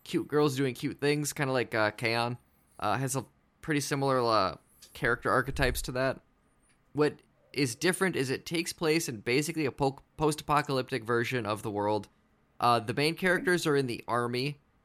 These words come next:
Uh, they're in, kinda stationed in a, in some faraway base that's borderlines, you know,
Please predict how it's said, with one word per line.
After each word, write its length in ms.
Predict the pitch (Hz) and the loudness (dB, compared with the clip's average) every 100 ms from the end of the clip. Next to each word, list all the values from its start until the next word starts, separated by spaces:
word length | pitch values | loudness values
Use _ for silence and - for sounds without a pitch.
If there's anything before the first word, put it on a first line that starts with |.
| _ _ - | _ _ -6
Uh, 220 | 120 117 | 0 2
they're 180 | 117 131 | 2 0
in, 120 | 131 123 | 0 -4
kinda 220 | 156 160 | 0 2
stationed 440 | 160 170 160 156 151 | 2 2 2 2 0
in 120 | 135 | 2
a, 80 | 104 | 2
in 180 | 110 113 | 0 -2
some 320 | - 117 107 _ _ _ _ _ | -2 -2 -4 _ _ _ _ _
faraway 500 | - 131 131 135 131 | -4 6 8 10 6
base 400 | 110 110 120 131 | 6 4 4 2
that's 200 | 131 117 - _ _ - | 0 -2 -4 _ _ 2
borderlines, 680 | 135 131 131 127 127 117 | 4 6 4 4 2 2
you 60 | 120 | 2
know, 220 | 117 | 2